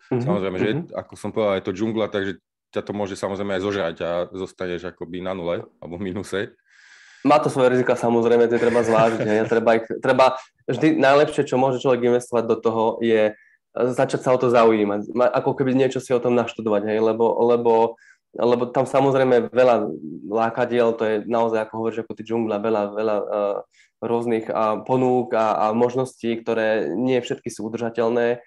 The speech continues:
Speaker 1: Veľmi dôležité je proste, aby človek, keď už sa na to dá, aby si proste spravil nejakú, nejakú vlastnú prípravu, alebo sa o to trošku zaujímal, aby, aby prekonal ten, ten rozmer toho, toho vlastného komfortu a vystúpil z tej komfortnej zóny, začal sa možno zaujímať, že,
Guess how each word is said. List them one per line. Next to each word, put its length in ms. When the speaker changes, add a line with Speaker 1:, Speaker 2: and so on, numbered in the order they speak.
Speaker 1:
Veľmi 480
dôležité 720
je 80
proste, 320
aby 160
človek, 400
keď 160
už 80
sa 160
na 80
to 80
dá, 320
aby 240
si 80
proste 400
spravil 480
nejakú, 240
nejakú 320
vlastnú 560
prípravu, 480
alebo 160
sa 160
o 20
to 60
trošku 400
zaujímal, 480
aby, 160
aby 160
prekonal 400
ten, 320
ten 80
rozmer 480
toho, 320
toho 240
vlastného 320
komfortu 560
a 160
vystúpil 400
z 80
tej 80
komfortnej 400
zóny, 240
začal 320
sa 80
možno 240
zaujímať, 320
že, 120